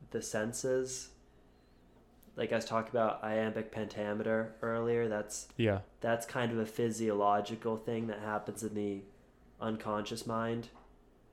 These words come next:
Speaker 1: Like, you might not even know, you might realize your heart's beating fast, you didn't even know, but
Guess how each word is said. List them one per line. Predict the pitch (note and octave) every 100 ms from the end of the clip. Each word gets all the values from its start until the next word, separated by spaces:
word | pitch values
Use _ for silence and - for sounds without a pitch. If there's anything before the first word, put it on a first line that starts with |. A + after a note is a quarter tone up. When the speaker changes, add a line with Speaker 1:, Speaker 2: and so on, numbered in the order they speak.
| -
Speaker 1:
Like, | A2 -
you | B2
might | B2+ A#2+
not | A2+ A2
even | G#2 G#2
know, | G#2+ A2+ A#2+ A2 G#2 - - - - - - - - - - - - -
you | D3
might | C#3 A2+
realize | C#3 C#3 A#2+ A2+
your | G#2
heart's | A2 G#2+ -
beating | A#2 A2
fast, | G#2+ A2 G#2+ A2 A#2
you |
didn't | A2+ A2+
even | G#2+ G2+ G2+
know, | G#2 G#2 G2 F#2+ - - - -
but | A2 G2+ - -